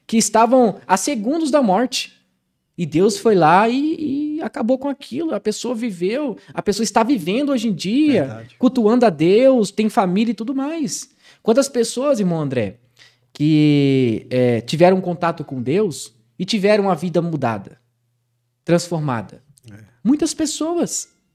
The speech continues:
Speaker 1: Ah, você pode ver, às vezes, alguns testemunhos de pessoas que tiveram um acidente de carro, pessoas cristãs, mas não morreram.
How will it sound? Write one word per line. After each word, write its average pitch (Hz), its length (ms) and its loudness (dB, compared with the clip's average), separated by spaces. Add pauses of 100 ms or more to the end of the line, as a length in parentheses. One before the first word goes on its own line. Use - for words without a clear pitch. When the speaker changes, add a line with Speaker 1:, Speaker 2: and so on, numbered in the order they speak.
(340)
Speaker 1:
Ah, - 160 -8
você 139 160 0
pode 208 260 4
ver, 196 100 4
às 180 80 2
vezes, 180 120 4
alguns 175 200 0
testemunhos 170 460 -2
de 160 60 -8
pessoas 170 380 -2
que - 100 -18
tiveram 170 280 0
um 180 40 -2
acidente 165 340 -6
de 139 120 -10
carro, 160 380 0
pessoas 156 280 -4
cristãs, 180 560 -4 (440)
mas 180 220 2
não 214 80 0
morreram. 208 520 2